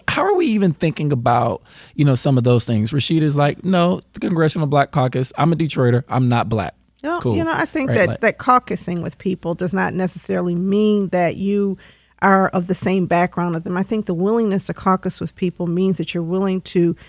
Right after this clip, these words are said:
Speaker 2: make shared decisions, engage in shared joint action, and listen to each other. So I don't agree with this concept that you can't belong to the Congressional Black Caucus if you're not black. If you're representing a majority black community, then partnering with people and at least being in the same room with them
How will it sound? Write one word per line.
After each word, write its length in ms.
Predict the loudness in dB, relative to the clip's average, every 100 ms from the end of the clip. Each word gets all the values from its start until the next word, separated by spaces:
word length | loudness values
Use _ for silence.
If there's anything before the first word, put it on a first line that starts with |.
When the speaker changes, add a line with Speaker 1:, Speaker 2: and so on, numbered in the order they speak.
| _ _ 0
Speaker 2:
make 200 | 0 0
shared 360 | -2 0 0
decisions, 720 | -4 0 0 0 0 0 0 0
engage 460 | 0 2 2 2
in 120 | -2
shared 400 | -2 0 0 0
joint 280 | -2 -2 -2
action, 560 | -4 -4 -6 -2 0 0
and 140 | 0
listen 280 | 0 0 -6
to 140 | -8 -10
each 180 | -6
other. 240 | -6 -6 -8
So 160 | -4
I 120 | -2 2
don't 340 | 2 2 -4 _ _ _ -10
agree 320 | -2 0 0
with 160 | 0 -2
this 180 | -4
concept 520 | -4 0 0 -2 -4 -6
that 180 | -8
you 60 | -10
can't 240 | -4 -4 -2
belong 280 | -4 -4 -4
to 100 | -6
the 80 |
Congressional 500 | -8 -2 0 0 -4
Black 300 | 0 0 0
Caucus 460 | 0 0 0 -2 -4
if 160 | -8 -4
you're 80 | -2
not 240 | -2 -4
black. 280 | -2 -2 -2
If 100 | -4
you're 120 | -2
representing 520 | 0 -2 -2 -2 0 0
a 40 |
majority 460 | -2 -2 -2 0 -2
black 280 | 0 -2 -2
community, 640 | -4 -2 -4 -4 -4 -4 -6 -20 _ _
then 220 | 2 2 2
partnering 480 | 2 2 2 -2 -2
with 160 | -4
people 340 | -4 -4 -2 -2
and 100 | -2
at 100 | -2
least 280 | -4 -2
being 160 | -2 0
in 80 | -2
the 80 | -2
same 340 | -2 -2 -2
room 200 | -2 -2
with 160 | -4 -2
them 200 | -4